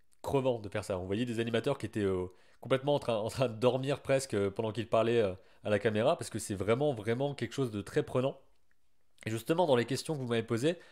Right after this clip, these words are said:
vous m'avez demandé quel était le rapport au travail au Japon. Donc là, J'ai simplement un petit aperçu de ça, évidemment, je, je suis pas resté assez longtemps pour vraiment, euh, m'imprégner de la chose et savoir comment ça se passe, mais en tout cas,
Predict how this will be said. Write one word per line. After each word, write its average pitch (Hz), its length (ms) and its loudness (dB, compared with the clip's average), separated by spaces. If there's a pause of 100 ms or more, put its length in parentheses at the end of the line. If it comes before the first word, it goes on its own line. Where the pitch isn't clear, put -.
(240)
vous 113 60 -8
m'avez 120 140 2
demandé 143 240 0
quel 127 100 0
était 127 140 -2
le 135 80 0
rapport 117 240 0
au 117 80 0
travail 127 360 -2
au 113 40 -2
Japon. 107 300 -2
Donc 120 180 -6
là, 135 200 0 (320)
J'ai 110 120 -6
simplement 139 400 -2
un 110 40 0
petit 139 400 -6
aperçu 131 400 -4
de 117 80 -4
ça, 135 280 -2
évidemment, 107 380 -4
je, 95 340 -4
je 92 80 -8
suis 95 160 -14
pas 117 120 0
resté 113 220 0
assez 113 200 -4
longtemps 113 300 -4
pour 104 140 -4
vraiment, 110 460 -2 (440)
euh, 85 60 -8
m'imprégner 120 540 -2
de 123 80 -2
la 117 80 2
chose 131 300 0
et 104 40 -2
savoir 113 300 0
comment 107 180 -4
ça 104 100 -6
se - 80 -10
passe, 170 280 0
mais 101 80 -4
en 101 80 0
tout 104 120 -12
cas, 151 300 2